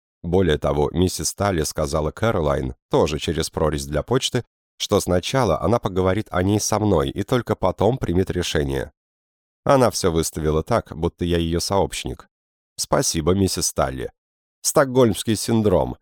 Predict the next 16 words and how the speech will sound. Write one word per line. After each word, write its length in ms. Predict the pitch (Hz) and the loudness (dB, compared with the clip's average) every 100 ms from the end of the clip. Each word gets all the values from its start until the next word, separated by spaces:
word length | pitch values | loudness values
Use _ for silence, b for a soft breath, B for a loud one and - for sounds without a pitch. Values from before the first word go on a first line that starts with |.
| _ | _
вот 280 | - 123 87 | 0 0 0
как 200 | 80 71 | -2 -2
это 160 | 73 76 | -2 0
называется. 720 | 73 76 67 55 - - - _ _ _ _ _ _ _ _ _ _ _ _ | 0 0 -2 -2 -8 -10 -12 _ _ _ _ _ _ _ _ _ _ _ _
Четверг, 540 | - 98 82 85 - | -4 -2 2 2 0
седьмое 460 | - 101 73 73 82 | -2 -2 2 2 2
февраля. 540 | - 76 71 65 - - _ _ _ _ _ - | -2 -4 -4 -4 -8 -12 _ _ _ _ _ 2
Мы 160 | 123 | 2
все 240 | 151 - 107 | 2 0 -2
слышим, 500 | - 82 127 - 107 | 0 0 0 -2 -2
как 180 | 95 - | -2 -2
сердцебиение 760 | 85 - 85 78 78 85 82 | -4 -4 -2 0 0 2 2
нерожденного 720 | 78 76 78 71 78 76 71 | 2 0 -2 -2 -2 0 -2
ребенка 500 | 71 71 90 117 - | -4 0 0 0 -2
наполняет 600 | 92 - 76 71 73 73 | -2 0 0 2 0 -2
кабинет. 560 | - 71 69 65 60 | -6 -4 -4 -4 -6